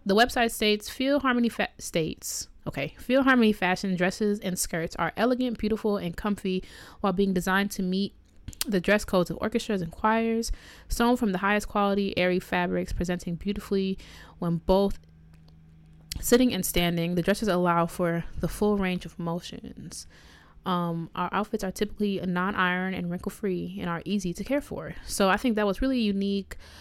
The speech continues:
Um, I love that, that, you know, you, that you have that, um, unique idea to create, um,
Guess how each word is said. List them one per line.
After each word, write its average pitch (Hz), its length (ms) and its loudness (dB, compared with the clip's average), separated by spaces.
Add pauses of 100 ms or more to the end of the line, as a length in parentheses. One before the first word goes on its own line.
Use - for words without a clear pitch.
(240)
Um, 175 600 2 (240)
I 190 100 4
love 196 320 2
that, 165 260 2
that, 165 240 2 (240)
you 180 160 -2
know, 170 300 0
you, 170 460 0 (760)
that 175 120 0
you 175 120 2
have 175 260 0
that, 170 360 2 (400)
um, 165 600 -4 (720)
unique 175 300 0
idea 165 500 2
to 156 640 0
create, 165 720 0 (360)
um, 156 520 -2